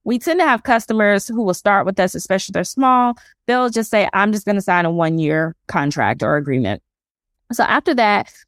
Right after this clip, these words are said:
about nine months in, I wanna say three months before your renewal,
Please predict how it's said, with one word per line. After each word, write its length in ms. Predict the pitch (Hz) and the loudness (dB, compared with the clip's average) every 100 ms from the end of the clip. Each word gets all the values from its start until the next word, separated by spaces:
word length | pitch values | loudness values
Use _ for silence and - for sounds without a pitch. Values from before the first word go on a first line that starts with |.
| _ - | _ -6
about 400 | 185 226 208 175 | 0 2 2 2
nine 400 | 208 202 247 247 | 2 2 2 2
months 300 | 208 190 - | 2 0 -2
in, 320 | 170 156 160 | 0 0 -2
I 120 | 175 | 0
wanna 240 | 175 180 185 | 2 0 0
say 580 | - 175 170 165 170 180 _ _ - | 0 2 2 0 -4 -6 _ _ -4
three 160 | 233 214 | 0 2
months 220 | 196 - | 2 0
before 320 | 170 - 180 | -4 0 0
your 160 | 170 156 | 0 0
renewal, 540 | 151 151 143 139 | 0 -2 -2 -2